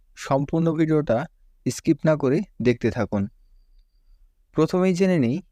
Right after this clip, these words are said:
কী কী কারণে পটলের ফুল ও ফল ঝরে পড়ে। পটলের ফুল ও ফল ঝরে পড়ার একটি কারণ হচ্ছে বোরনের ঘাটতি। এছাড়াও সেচের অভাবে পটলের ফুল ও ফল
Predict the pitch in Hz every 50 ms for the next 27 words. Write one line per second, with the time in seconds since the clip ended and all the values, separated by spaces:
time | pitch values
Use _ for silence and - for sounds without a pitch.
0 | _ _ _ - 151 143 - 170 - 165 156 151 151 123 110 127 185 - _ _
1 | _ - 135 131 - 143 143 143 - - - 147 147 170 220 233 - - 135 120
2 | - _ 120 117 120 117 107 127 117 107 101 - 101 107 113 - - _ _ _
3 | _ _ _ _ _ _ _ _ _ _ _ _ _ _ _ _ _ _ _ _
4 | _ _ - - 165 170 175 180 185 185 180 - - - 170 139 135 156 202 -
5 | _ _ - 127 - - 135 143 147 151 143 135 156 151 156 156 156 131 113 113
6 | 139 185 - - _ _ _ - 139 139 - _ - 143 - 147 135 139 156 156
7 | 151 160 147 - - - - 135 180 196 - _ - 117 117 123 131 131 131 123
8 | 117 107 - - 117 110 - _ _ - 110 - 113 - _ _ _ _ _ _
9 | _ _ _ _ _ _ _ _ - _ _ _ 139 143 - - - 196 - 127
10 | 165 - _ _ _ - - - - - 151 - - 170 160 156 147 156 160 151
11 | 143 135 175 196 - _ - - 131 123 135 139 147 147 - - - 151 160 -
12 | - _ - 127 - - - 127 135